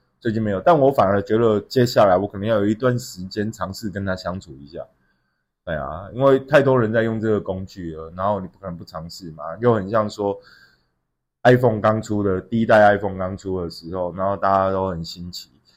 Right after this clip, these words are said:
然后那个时候我还很坚持一定要用什么 Walkman 手机或者什么的，可是你隔了一年之后，你会发现，对，你追不上这个时代啊，你得要，你得要跟同，跟人家同化。比如说，我可能本来就一，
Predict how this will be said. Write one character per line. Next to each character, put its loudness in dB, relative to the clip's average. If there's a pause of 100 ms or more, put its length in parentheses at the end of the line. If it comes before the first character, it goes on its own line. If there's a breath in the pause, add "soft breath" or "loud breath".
(160)
然 0
后 2
那 2
个 0
时 -2
候 4
我 4
还 6
很 -4
坚 -8
持 -10
一 -6
定 -12
要 -2
用 -6
什 -18
么 -12 (760)
Walkman -2
手 -6
机 -6
或 2
者 0
什 -8
么 -6
的， -12
可 -8
是 0 (120)
你 -8
隔 0
了 2
一 -4
年 -4
之 -8
后， -2
你 -8
会 -6
发 -2
现， -8 (680)
对， -4
你 -8
追 -4
不 -6
上 -4
这 -2
个 -4
时 -14
代 -8
啊， -6
你 -6
得 -8
要， -2
你 -8
得 -10
要 0
跟 -8
同， -12 (140)
跟 -8
人 -8
家 -4
同 -10
化。 -2
比 -4
如 0
说， -2 (280 loud breath)
我 -2
可 -6
能 -4
本 -6
来 -2
就 2
一， -2